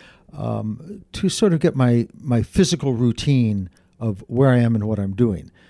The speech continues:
Uh, because when we talk about point three, then we'll see that, um, in, say, March, I do sit down and do one thing. April, um, May, June,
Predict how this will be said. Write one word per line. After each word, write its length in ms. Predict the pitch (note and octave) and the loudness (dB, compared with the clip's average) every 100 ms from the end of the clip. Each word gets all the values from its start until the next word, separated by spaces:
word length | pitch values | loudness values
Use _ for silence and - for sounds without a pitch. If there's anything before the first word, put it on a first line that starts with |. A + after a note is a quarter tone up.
| _ _ | _ _
Uh, 120 | A2+ G#2+ | -6 -2
because 300 | B2 C3 B2 | 0 0 0
when 180 | A#2+ | 0
we 100 | A2+ | 2
talk 220 | A2 A#2+ A#2 | 0 -2 -2
about 300 | G2 - - | -6 -8 -8
point 220 | F#2+ F2+ _ | -10 -10 _
three, 580 | - G#3 G#3+ A2 A#2+ - _ _ | 0 4 6 6 2 -4 _ _
then 180 | E3 F3+ | 2 4
we'll 120 | E3 | 4
see 260 | - - D3 | 0 2 2
that, 260 | B2+ A#2+ A#2 _ | 4 2 -2 _
um, 360 | B2 A2 A2 A2 _ | -4 -2 -2 -4 _
in, 280 | B2+ A#2 A2 - | 0 0 0 -4
say, 200 | - A#2 | -2 0
March, 480 | G#2+ D#3 C3+ C3 - | 2 4 4 2 -2
I 120 | B2 | -4
do 320 | A2+ A#2 G#2+ - _ - | 0 2 0 -6 _ -12
sit 200 | - B2 | -6 -2
down 360 | A#2+ A2+ A2 - | 0 0 -2 -4
and 100 | A#2 | -2
do 80 | A2 | 0
one 220 | A2+ E3 | 4 2
thing. 260 | D3+ B2+ B2+ _ _ _ - | 4 2 0 _ _ _ -2
April, 400 | C3+ C3+ B2+ A#2 _ _ _ _ _ - | 0 2 -2 -2 _ _ _ _ _ -10
um, 400 | A2 G#2 G#2 G#2 | -6 -4 -4 -2
May, 380 | B2+ A#2+ A2+ A2 - | 2 4 2 0 -6
June, 400 | A2+ B2 A#2 A2 | -4 0 2 0